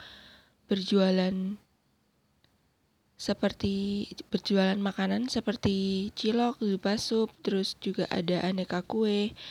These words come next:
dan ini saya juga bekerja sama dengan kakak saya. Kemudian, eh, saat pandemi ini untuk penjualan makanan tidak terlalu mendukung, sehingga saya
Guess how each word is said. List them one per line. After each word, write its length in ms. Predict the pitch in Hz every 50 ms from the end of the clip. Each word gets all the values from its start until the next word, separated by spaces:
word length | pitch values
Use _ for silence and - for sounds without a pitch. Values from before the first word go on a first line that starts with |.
| - - - - - - _ - 220
dan 320 | 202 196 190 190 190 214 - _ _ _ _ _ _ _ _ _ _
ini 240 | - 208 214 220 240
saya 240 | 254 - 247 240 240 240 -
juga 240 | 208 196 - -
bekerja 400 | - - 190 - 185 175 - 196
sama 320 | 185 - 214 190 185 190 196
dengan 560 | 196 196 196 196 190 190 185 185 185 190 214
kakak 400 | 214 - 185 180 180 170 - -
saya. 500 | - 185 170 165 165 170 175 196 254 - - _ _ _ - - - - - - - _
Kemudian, 560 | - 208 208 202 196 214 240 269 269 262 - _ _ _ _ _ _ _ - -
eh, 240 | 214 214 208 208
saat 320 | 202 - 214 - 214 208 -
pandemi 480 | - 208 202 196 196 190 190 196 208 190
ini 220 | 202 208 233 247
untuk 240 | 247 233 - - -
penjualan 400 | 226 208 202 196 180 180 180 180
makanan 560 | 180 185 - - 190 196 208 220 233 254 - _ _ _
tidak 320 | - 208 190 185 - - 185
terlalu 800 | 190 185 185 185 180 180 185 185 185 185 185 180 180 185 208 - _ _ _ _ - - _ -
mendukung, 500 | 214 208 190 190 180 - 185 208 226 262
sehingga 380 | - 240 220 202 196 196 214
saya 400 | 214 233 214 214 214 226 247 -